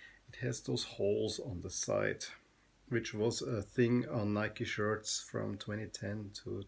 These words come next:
twenty fourteen, sixteen, before they came with the new, um, super template style.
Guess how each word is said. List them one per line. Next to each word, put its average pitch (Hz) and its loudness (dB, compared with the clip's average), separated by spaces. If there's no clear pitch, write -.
twenty 98 -6
fourteen, 104 -8
sixteen, 104 -8
before 110 -2
they 101 2
came 98 -2
with 101 -2
the 95 -2
new, 98 -2
um, 95 0
super - -2
template 92 -8
style. - -8